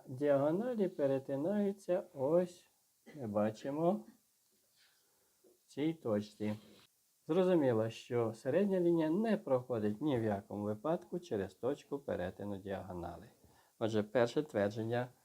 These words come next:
неправильне. Неправильно. Друге твердження.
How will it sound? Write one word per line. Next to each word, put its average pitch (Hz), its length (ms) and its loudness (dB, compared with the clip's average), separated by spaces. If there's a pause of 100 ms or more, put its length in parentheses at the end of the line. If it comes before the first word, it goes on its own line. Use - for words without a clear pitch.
(360)
неправильне. 110 1000 -2 (4000)
Неправильно. 95 540 -4 (220)
Друге 180 300 6
твердження. 90 480 -4